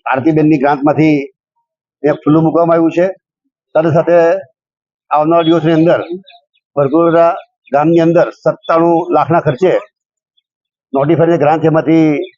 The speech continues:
ગટર લાઇન પણ બનનાર છે. બે કરોડના ખર્ચે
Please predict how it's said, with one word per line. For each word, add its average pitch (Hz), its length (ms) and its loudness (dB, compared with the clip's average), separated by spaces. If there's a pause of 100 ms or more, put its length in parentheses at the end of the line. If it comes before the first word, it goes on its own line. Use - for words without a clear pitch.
(120)
ગટર 139 200 2
લાઇન 160 280 0 (340)
પણ 160 80 -2
બનનાર 160 380 2
છે. 165 180 0 (1120)
બે 160 180 4
કરોડના 165 680 2 (1120)
ખર્ચે 160 340 0